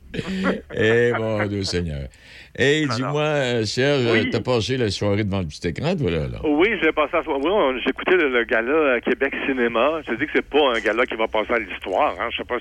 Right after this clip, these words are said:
Speaker 2: si, je sais pas si t'as jeté un coup d'œil, mais c'est assez,
Speaker 1: <laughs>
Speaker 2: assez
Speaker 1: J'ai
Speaker 2: terne,
Speaker 1: jeté,
Speaker 2: un peu,
Speaker 1: j'ai
Speaker 2: non ?
Speaker 1: jeté un coup d'œil, puis à un moment donné, je me suis mis à pitonner un peu, et je suis
Speaker 2: Ouais,
Speaker 1: arrivé
Speaker 2: ouais.
Speaker 1: à Petite-Vallée.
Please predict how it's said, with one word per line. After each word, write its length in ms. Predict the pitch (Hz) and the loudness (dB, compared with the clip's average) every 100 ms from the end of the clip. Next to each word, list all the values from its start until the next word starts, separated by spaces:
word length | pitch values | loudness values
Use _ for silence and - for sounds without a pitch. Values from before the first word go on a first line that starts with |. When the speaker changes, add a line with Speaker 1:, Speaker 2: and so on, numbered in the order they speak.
| - | -6
Speaker 2:
si, 60 | 104 - - - | -10 -10 -14 -6
je 40 | |
sais 60 | - | 0
pas 140 | 175 | 0
si 80 | - | 0
t'as 100 | 135 | -2
jeté 160 | - 131 | -2 -4
un 60 | |
coup 140 | 123 120 | -6 -2
d'œil, 200 | 120 - | 0 2
mais 140 | 113 - | 0 2
c'est 60 | 127 | 0
assez, 380 | 104 - 143 | 0 -2 -2
Speaker 1:
<laughs> 0 | |
Speaker 2:
assez 160 | - - | 0 0
Speaker 1:
J'ai 80 | - | -2
Speaker 2:
terne, 240 | - 143 107 | 2 2 2
Speaker 1:
jeté, 240 | 110 127 | 2 0
Speaker 2:
un 40 | |
peu, 120 | 120 95 | 0 0
Speaker 1:
j'ai 80 | 110 | -2
Speaker 2:
non ? 40 | |
Speaker 1:
jeté 180 | 110 143 | 0 0
un 80 | 143 | 0
coup 160 | 104 | 0
d'œil, 240 | 98 127 165 | 0 2 2
puis 100 | 113 | 0
à 40 | |
un 40 | 104 | 0
moment 120 | 104 | -2
donné, 160 | 104 127 | -4 -4
je 100 | 107 | -4
me 80 | 104 | -6
suis 180 | - 101 | -6 -4
mis 80 | |
à 80 | 113 | -4
pitonner 440 | 95 - 92 104 107 | -4 -2 0 2 0
un 120 | 80 | 0
peu, 300 | - 170 214 - - _ _ | 0 0 -2 -8 -20 _ _
et 120 | 123 | 0
je 40 | 156 | 0
suis 60 | 131 | 2
Speaker 2:
Ouais, 40 | |
Speaker 1:
arrivé 300 | 117 110 110 | 0 0 0
Speaker 2:
ouais. 100 | 165 | 0
Speaker 1:
à 80 | 104 | -2
Petite-Vallée. 760 | 90 - 147 135 135 113 113 | -6 -2 0 2 4 4 2